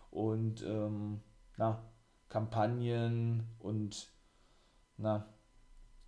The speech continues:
wie heißt das denn, hier Fo-, Foundations macht, diese ganze Celebrity-Arbeit da, wie heißt denn das da? Ähm,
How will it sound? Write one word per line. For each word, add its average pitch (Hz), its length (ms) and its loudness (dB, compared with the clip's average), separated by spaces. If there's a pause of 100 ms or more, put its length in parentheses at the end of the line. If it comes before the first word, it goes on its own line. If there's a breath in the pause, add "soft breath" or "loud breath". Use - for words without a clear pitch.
(400)
wie 107 80 -6
heißt 107 240 0
das 98 60 -8
denn, 101 280 -2 (200)
hier 107 160 -4
Fo-, 101 440 0
Foundations 113 1120 0
macht, 117 400 -4
diese 113 180 0
ganze 110 260 0
Celebrity-Arbeit 113 920 0
da, 120 300 0 (360 loud breath)
wie 95 140 -6
heißt 95 160 -4
denn 107 100 -2
das 92 100 -6
da? 87 180 -4 (1600)
Ähm, 104 520 0